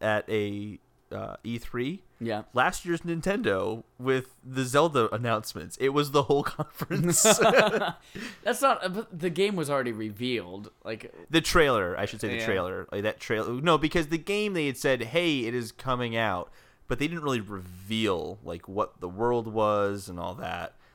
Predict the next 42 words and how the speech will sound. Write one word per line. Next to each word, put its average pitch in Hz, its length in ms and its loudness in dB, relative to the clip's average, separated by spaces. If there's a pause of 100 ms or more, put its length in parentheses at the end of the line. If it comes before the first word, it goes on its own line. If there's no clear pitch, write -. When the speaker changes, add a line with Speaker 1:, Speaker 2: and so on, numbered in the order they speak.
Speaker 1:
Like, 90 140 -8 (180)
that 117 260 -2
reveal 92 480 -4
was, 85 680 -8 (2000)
if 131 120 2
I'm 135 140 6
gonna 127 160 0
nerd 113 240 2
out 101 180 4
here 127 120 -2
for 123 80 -2
a 127 60 -4
second, 135 380 -2
I've 117 300 2
watched 113 340 2
that 104 180 4
trailer 107 300 0
within 104 220 -6
the 95 100 -6
past 92 340 -4
week. 90 360 -12 (220)
<laughs> - 200 -10
Speaker 2:
Oh 143 160 -4
my 98 160 -8
God. 92 360 -8
Speaker 1:
'Cause 127 120 -2
I, 123 140 2 (100)
it's 131 160 -2
such - 340 2
a 120 60 -2
great 101 500 -4
trailer. 87 500 -6 (680)
It's 107 160 -6
so - 420 0
good. 92 180 -6
I 127 100 2
like 120 140 2
watching 92 260 -10
trailers - 340 -10
in 92 60 -16
general. - 360 -12 (120)
Speaker 2:
Yeah. 110 180 -8